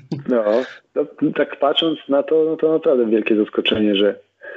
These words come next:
tam wylądował, ale akurat wydaje mi się, że Liga Koreańska, gdzie kibice,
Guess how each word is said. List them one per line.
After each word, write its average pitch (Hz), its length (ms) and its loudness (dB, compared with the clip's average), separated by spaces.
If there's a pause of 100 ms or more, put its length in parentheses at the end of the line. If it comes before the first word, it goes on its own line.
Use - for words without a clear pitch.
(360)
tam 107 220 2
wylądował, 113 680 2
ale 151 440 2
akurat 139 460 2
wydaje 120 400 2
mi 117 140 -2
się, 117 180 0
że 110 560 2
Liga 110 420 0
Koreańska, 107 720 0
gdzie 101 400 0 (1040)
kibice, 107 600 0